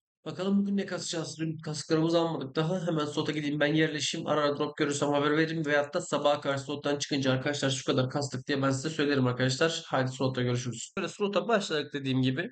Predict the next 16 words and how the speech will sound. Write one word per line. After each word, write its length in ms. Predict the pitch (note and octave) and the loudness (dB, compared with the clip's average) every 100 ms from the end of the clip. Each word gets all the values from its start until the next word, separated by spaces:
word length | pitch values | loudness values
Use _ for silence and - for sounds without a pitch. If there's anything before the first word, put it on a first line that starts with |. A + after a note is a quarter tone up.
| - | -2
Herhangi 340 | D#3 D#3 D3 | 2 2 -2
bir 60 | C3+ | -6
sıkıntı 480 | - D#3 C3+ B2+ | -8 -2 -2 2
yok. 260 | E3+ G3 G3+ - _ _ _ _ | 2 2 -4 -18 _ _ _ _
Sabah 560 | - G3+ E3 E3 E3+ | -4 -2 2 0 -2
büyük 120 | F3+ C#3 | -8 -6
ihtimal 180 | D#3 D#3 | 0 0
sekiz 360 | - E3+ D#3 | 0 -6 -6
gibi 180 | C3 D#3 | -6 -2
çıkarız. 640 | - - C3+ D#3 - - - | 0 2 0 -2 -6 -10 2
Altı 280 | D3 D3+ | 2 2
buçuk 200 | D#3+ - | -6 -10
saatlik 420 | - C#3 C3 - - | -2 0 0 -2 -6
bir 80 | |
farm 340 | D3 - D3+ C3+ | 2 4 4 2
olacak. 380 | A#2+ C3+ F#3+ | -4 -4 -4